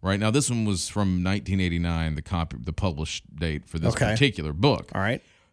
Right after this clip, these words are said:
Speaker 1: Uh, and it was, uh, it was flipped. Turn with me, if you will, to page seven twenty-four in your hymnals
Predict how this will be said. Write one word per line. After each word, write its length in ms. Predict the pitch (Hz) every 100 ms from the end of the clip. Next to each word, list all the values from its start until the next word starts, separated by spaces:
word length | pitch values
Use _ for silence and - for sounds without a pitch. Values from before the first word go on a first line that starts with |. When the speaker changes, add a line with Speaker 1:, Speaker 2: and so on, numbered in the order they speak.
| _
Speaker 1:
Uh, 220 | 107 110 110
and 200 | 120 123
it 80 | 123
was, 200 | 127 120
uh, 180 | 127 120
it 100 | 113
was 140 | 120
flipped. 440 | - 139 151 - -
Turn 200 | 151 175
with 120 | 170
me, 140 | 160 156
if 100 | 143
you 80 |
will, 260 | 131 123 131
to 60 | 131
page 560 | 135 127 123 101 - -
seven 400 | - - 156 165 139
twenty-four 760 | 139 156 139 147 127 117 139 - - _ _ _ _ _ _ _ _
in 100 | 92
your 120 | 101 101
hymnals 560 | 107 104 123 123 -